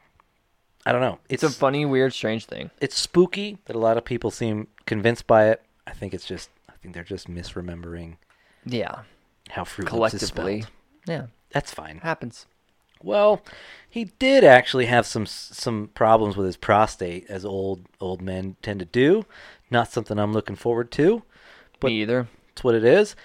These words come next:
Speaker 1: But what is fun is that, as opposed to being treated like a prisoner, they treated him like fucking royalty, 'cause they're like, "Oh, if, if Nelson <laughs> dies, we're in a lot of goddamn trouble."
Speaker 2: <laughs> Like, uh,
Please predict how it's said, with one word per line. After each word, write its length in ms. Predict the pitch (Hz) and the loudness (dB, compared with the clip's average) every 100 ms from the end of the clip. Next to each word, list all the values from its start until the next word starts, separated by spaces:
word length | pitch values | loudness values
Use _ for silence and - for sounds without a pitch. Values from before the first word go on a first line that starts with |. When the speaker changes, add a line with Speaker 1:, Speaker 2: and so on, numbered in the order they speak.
| - | -10
Speaker 1:
But 100 | - | -4
what 220 | 127 151 | 0 0
is 160 | 127 - | -2 -8
fun 600 | - - 214 220 143 143 - | -12 -2 4 6 6 4 -2
is 220 | 117 - | -6 0
that, 380 | 127 120 117 - _ _ _ _ - | 4 4 4 0 _ _ _ _ -10
as 140 | 123 | -8
opposed 360 | 123 - 165 - | -2 4 4 4
to 60 | |
being 160 | 139 123 | -2 -4
treated 220 | - 139 | -2 0
like 160 | 127 113 | 0 0
a 40 | |
prisoner, 640 | - 180 196 135 104 117 - _ _ _ _ | -2 0 0 0 0 -2 -6 _ _ _ _
they 140 | 120 | -2
treated 340 | 135 139 123 117 | -2 -2 -2 -2
him 160 | 123 | -4
like 480 | 113 113 113 107 - _ _ _ _ | 2 4 4 0 -8 _ _ _ _
fucking 400 | - 131 131 123 | -6 -4 -4 0
royalty, 480 | 127 156 160 - 85 | 6 6 6 0 -10
'cause 160 | - | -10
they're 100 | 95 | -8
like, 220 | 95 90 - _ - | -6 -8 -10 _ -12
"Oh, 360 | 120 107 82 - _ | -10 -10 -14 -20 _
if, 340 | 101 92 - _ | -18 -18 -20 _
if 180 | - - | -20 -10
Nelson 360 | 107 160 - 82 | -6 -6 -8 -8
<laughs> 40 | |
dies, 540 | 113 120 113 - - - - - - - _ _ _ | 0 0 0 -4 -6 -10 -16 -20 -20 -20 _ _ _
we're 120 | 120 | -2
in 60 | 139 | -2
a 40 | |
lot 240 | 139 113 98 | 2 0 0
of 60 | |
goddamn 460 | 92 85 104 - - | -4 -6 -2 -2 6
trouble." 340 | 165 156 - - | 10 10 6 -14
Speaker 2:
<laughs> 40 | - - _ | -20 -20 _
Like, 120 | - - 90 | -14 -10 -4
uh, 140 | 101 | -4